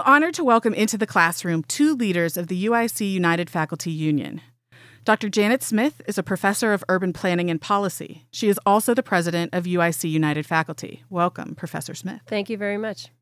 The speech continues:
Speaker 1: Also in the classroom is Doctor Erin Krall, a senior lecturer in English and executive vice president of U I C United Faculty. Professor Krall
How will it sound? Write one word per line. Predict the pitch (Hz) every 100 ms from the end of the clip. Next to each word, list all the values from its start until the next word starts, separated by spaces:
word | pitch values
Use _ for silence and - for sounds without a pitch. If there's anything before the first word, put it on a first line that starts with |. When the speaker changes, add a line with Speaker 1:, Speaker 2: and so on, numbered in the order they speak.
| _ _ - - - - -
Speaker 1:
Also | 233 302 330
in | 285
the | 247
classroom | - 175 170 202 233
is | 220
Doctor | 190 175 185 156
Erin | 170 165
Krall, | 156 240 208 139 -
a |
senior | 165 220 202 202
lecturer | 180 - 202 185
in | 175
English | 165 160 180 -
and | 180
executive | 175 160 160 196 170
vice | 190 226
president | - 165 156 156 160
of | 180 175
U | 165
I | 156
C | - 165
United | 156 143 143
Faculty. | 156 156 - - - - _ _ _ _ _
Professor | 233 233 233
Krall | 233 226 202 -